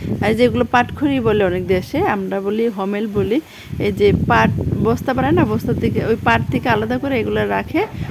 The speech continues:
অনেকে এই যে ঘরের বেড়া বাঁধে, অনেকে আবার আগুন চালায় যে রান্নাবান্না করে, ওই কাজ করে। কেমন লাগতেছে অবশ্যই বলবেন। আর এখানে আগে একসময় আমি সবসময় ভিডিও করতাম, আর এই পানিগুলো এত গরম, এত গরম যা বলার বাইরে।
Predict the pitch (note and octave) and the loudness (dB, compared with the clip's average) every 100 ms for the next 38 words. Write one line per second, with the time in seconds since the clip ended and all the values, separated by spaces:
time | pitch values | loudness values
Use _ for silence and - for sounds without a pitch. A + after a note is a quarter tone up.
0 | - G#3+ A3+ - A3+ A3 G#3+ G3 G3+ G3 | -4 0 0 2 2 4 2 2 0 0
1 | A3+ A#3+ - - - G#3+ A3 A3+ A#3 A3 | 0 0 -4 -16 -10 -2 0 2 2 0
2 | G#3 G3 G#3 G#3 - - - - G#3+ G#3+ | 0 0 -2 -4 -12 -20 -10 -4 -4 -2
3 | A3+ G#3+ G#3 - G3+ A3 B3 B3+ C4+ B3+ | -2 -2 -4 -4 -2 0 0 0 0 0
4 | A#3+ A3 G#3+ G#3 G#3 G#3+ G#3+ A3+ A3 G3+ | 2 2 2 2 0 -2 -4 -2 0 -2
5 | - A#3 A#3+ C4 - A3 G#3+ - - - | -2 -4 -2 -6 -6 -6 -8 -12 -20 -8
6 | - D#4 E4 D#4+ C4 C4 D4+ C4+ A3 C#4 | 0 4 6 6 4 0 0 0 0 -2
7 | - A#3+ A3 G3 F3+ F3 - - - - | -2 2 2 2 -2 -8 -14 -20 -14 -8
8 | - A#3 B3 C#4 D#4+ B3+ A3 C4 D4 B3+ | 0 0 0 0 2 2 0 -2 -2 -2
9 | B3+ B3+ A#3+ A#3 A#3+ A3+ B3 A3 G#3+ B3+ | -2 -2 0 0 -2 -2 -2 0 0 0
10 | B3 G3 C#4+ F4+ G3+ G#3 A#3 B3 B3+ C#4 | 0 -2 -2 0 0 0 0 0 0 -2
11 | - - C4+ B3+ A3 G3 A#3 A#3 G3+ - | -4 -4 -4 -2 0 0 0 0 -4 -6
12 | A3 G3+ G3 A3 G3+ G3 G3 G#3+ A3 G#3 | -2 0 0 0 -2 0 0 -2 -4 -4
13 | A3+ | -4